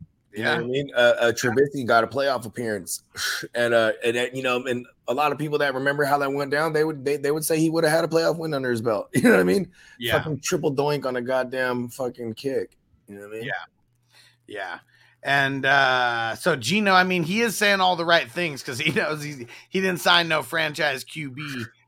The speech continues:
Speaker 2: uh, deal. So he's saying the right things right now and said, "If we draft a Q B, I'll compete with them and men-,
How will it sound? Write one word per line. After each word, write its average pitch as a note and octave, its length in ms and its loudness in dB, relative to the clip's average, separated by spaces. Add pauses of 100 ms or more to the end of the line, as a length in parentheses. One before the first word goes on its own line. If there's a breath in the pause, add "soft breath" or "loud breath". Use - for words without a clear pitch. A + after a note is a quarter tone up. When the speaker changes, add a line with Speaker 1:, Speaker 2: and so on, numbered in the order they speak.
Speaker 2:
uh, C3+ 200 2
deal. A#2+ 500 -2
So A#2+ 180 -6
he's D3+ 200 -4
saying F3+ 180 2
the E3 80 -4
right D#3 240 2
things D3+ 220 -2
right B2+ 180 0
now B2 160 -2
and B2 100 -6
said, C3+ 140 -2
"If D3+ 140 -2
we D#3 100 -6
draft D3 460 2
a D3 40 -8
Q D#3 240 -8
B, C#3+ 280 -6
I'll B2+ 160 -2
compete C3+ 400 -8
with F3+ 160 -6
them F3 260 -2 (280 soft breath)
and D3 260 -2
men-, B2+ 220 -2